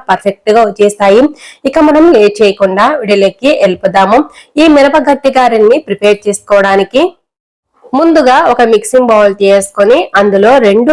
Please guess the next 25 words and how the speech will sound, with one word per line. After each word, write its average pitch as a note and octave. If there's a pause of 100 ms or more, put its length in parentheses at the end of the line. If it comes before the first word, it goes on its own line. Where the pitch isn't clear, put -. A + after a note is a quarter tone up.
కప్పుల G#3+ (200)
పొట్టు G#3 (120)
మినపప్పు A3+ (100)
వేసుకుంటున్నాను. G3 (440)
ఇవి D#4 (160)
దబ్బగా G#3+ (100)
ఉన్నవి, F#3+ (240)
అదే G#3+ (120)
ఫుల్ A3
గా A#3+
ఉంటాయి F#3+
కదా A3+ (100)
మినుములు, G3 (200)
అవేరా G3+ (120)
వేసి F#3+ (120)
చేసుకోవచ్చు. F#3 (460)
అవైతే G#3+ (140)
ఇంకా B3 (120)
కొద్దిసేపు G3+ (100)
ఎక్కువసేపు A3+ (100)
నానబెట్టుకోవాల్సి F3+
వస్తుంది. F#3+ (120)
దీనికంటే F#3+
రెండు G3+
నుంచి F#3+